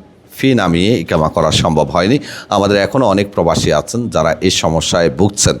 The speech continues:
গত দু মাস আগে আপনারা সবাই জানেন যে ছোট মুআসাসায় একশো রিয়াল নামেনি। তারপরে যে নতুন আপডেটটা এসেছিল, সে সময় যে নিয়মটি করেছিল সেটা ছিল যে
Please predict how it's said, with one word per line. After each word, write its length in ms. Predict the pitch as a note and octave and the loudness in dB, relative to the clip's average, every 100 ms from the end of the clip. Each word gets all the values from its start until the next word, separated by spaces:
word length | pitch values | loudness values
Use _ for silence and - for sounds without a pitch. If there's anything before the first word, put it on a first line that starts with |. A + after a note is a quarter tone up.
| - - - - B2 | -8 -18 -18 -6 -2
গত 360 | B2+ D#3 D3+ | 2 4 4
দু 240 | D#3+ A#2 C#3 | 2 2 2
মাস 280 | D3 C#3 | 4 2
আগে 380 | B2 F2+ G2+ A#2 - - | 2 0 0 -2 -8 -12
আপনারা 300 | F2 F2 G2 | -8 -2 0
সবাই 420 | F#2+ - F#2 F#2+ | 0 2 0 0
জানেন 320 | F2 E2 E2 D#2 | 0 0 -2 -2
যে 340 | D#2+ D#2+ D#2 - - - - | -2 0 -2 -6 -20 -20 -10
ছোট 180 | - G#2 | -4 0
মুআসাসায় 600 | G2+ F2 F2 F2+ - F#2 | 2 2 0 -4 -2 0
একশো 340 | D#2+ E2 - E2 | 0 -2 -2 0
রিয়াল 280 | D#2+ D#2 | 2 2
নামেনি। 360 | F2+ G#2 E2 D2 - - | 0 0 -2 -4 -10 -6
তারপরে 360 | A#2 B2+ D#3+ D#3+ | -4 0 0 2
যে 220 | D3+ D3+ | 2 2
নতুন 280 | B2+ G2+ A2+ | 2 0 0
আপডেটটা 500 | F#2+ F#2 A2 - G2+ | 0 0 -2 0 2
এসেছিল, 520 | F2 G#2 - F2+ G#2 A#2 - - - | 2 0 0 0 0 -4 -18 -20 -8
সে 160 | - G#2 | -2 0
সময় 500 | A#2+ A#2 A2 A2+ F#2+ - - - - _ - | 0 2 2 0 -4 -14 -20 -20 -20 _ -8
যে 200 | D2+ G#2 | 0 4
নিয়মটি 420 | C3 D3 D3+ D3+ | 4 4 2 0
করেছিল 640 | C3 A2+ A2+ - B2 D3 | 0 0 0 0 2 2
সেটা 520 | C#3+ - - - G#2 A2 | 0 -8 -2 0 2 0
ছিল 300 | - B2+ B2+ | 0 2 2
যে 240 | C#3 D3+ | 2 2